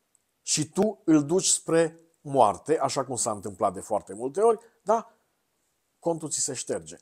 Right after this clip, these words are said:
și poți fi urmărit penal. În, ă, Finlanda, de exemplu,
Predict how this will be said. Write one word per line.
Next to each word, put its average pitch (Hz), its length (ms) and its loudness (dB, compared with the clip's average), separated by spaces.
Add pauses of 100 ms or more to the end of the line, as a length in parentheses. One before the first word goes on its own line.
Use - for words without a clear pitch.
și - 180 -4
poți 226 300 6
fi 196 200 -4
urmărit 165 440 0
penal. 123 340 -6 (480)
În, 131 340 0
ă, 120 280 2
Finlanda, 139 520 2
de 110 100 0
exemplu, 104 600 -6